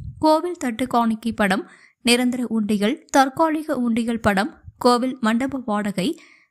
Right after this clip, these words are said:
கடைகள் மூலம் கிடைத்த தொகை, கோவிலுக்கு நன்கொடையாக வந்த ஆபரணங்கள் ஆகியவற்றில் முறைகேடு நடந்தது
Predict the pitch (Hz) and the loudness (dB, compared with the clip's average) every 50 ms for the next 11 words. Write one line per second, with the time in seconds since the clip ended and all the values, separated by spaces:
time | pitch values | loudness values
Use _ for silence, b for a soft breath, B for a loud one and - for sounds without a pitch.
0 | B _ - 339 311 320 349 359 349 392 359 302 262 262 247 254 254 254 - 247 | B _ 4 4 4 4 2 -4 -6 -4 -4 -2 -2 -2 0 0 -2 -2 -2 -2
1 | 220 226 220 - 214 214 220 202 - 208 196 254 294 - - - _ - - - | -2 -2 -4 -4 -6 -4 -4 -2 0 0 0 -2 -2 -6 -16 -20 _ -10 0 2
2 | 254 254 240 262 247 233 220 - - 233 220 214 214 214 - 226 220 214 214 214 | 2 4 4 0 -2 -4 -6 -4 -4 -2 -2 0 -2 -2 -2 -2 -2 0 0 2
3 | 196 196 196 - 247 220 226 202 196 196 214 359 b b b b b b b b | 0 0 0 -2 -6 -6 -4 -2 0 0 -2 -2 b b b b b b b b
4 | b - - 269 285 311 - - 349 330 311 302 262 254 269 254 247 - 240 208 | b 2 4 4 4 4 2 -6 -8 -6 -4 -4 -4 -4 -4 -6 -4 0 2 2
5 | 220 214 - - 220 233 220 220 214 - - 202 226 320 - _ _ - 269 285 | 0 0 -4 -12 -12 -10 -8 -8 -6 -4 -4 -4 -4 -4 -6 _ _ 0 0 0
6 | 302 330 330 - 330 311 302 269 269 254 233 233 226 233 226 233 | 2 0 -2 -4 -4 -6 -6 -4 -4 -4 -2 0 -2 -2 -2 -4